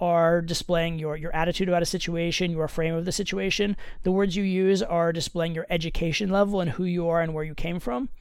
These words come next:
The tone that you use, whether you're being flirtatious or serious, is conveying how relaxed you are, how familiar you feel with someone, how, how, um, how much you care or don't care about them, et cetera, et cetera. So there's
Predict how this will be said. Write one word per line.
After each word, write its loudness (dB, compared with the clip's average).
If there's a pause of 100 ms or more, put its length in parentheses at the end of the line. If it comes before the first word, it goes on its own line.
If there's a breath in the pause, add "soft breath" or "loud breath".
(360 loud breath)
The 2
tone 2
that -2
you -2
use, -4
whether 0
you're -4
being -4
flirtatious 0
or -2
serious, -2
is -4
conveying 0 (260 loud breath)
how 6
relaxed 0
you 4
are, 6 (180 loud breath)
how 2
familiar 0
you 2
feel 2
with 2
someone, 0
how, 0
how, 2
um, -2 (760)
how 2
much -2
you -4
care 2
or 0
don't -2
care 2
about 0
them, -4 (380 loud breath)
et -2
cetera, 2
et -2
cetera. -2
So 0
there's 0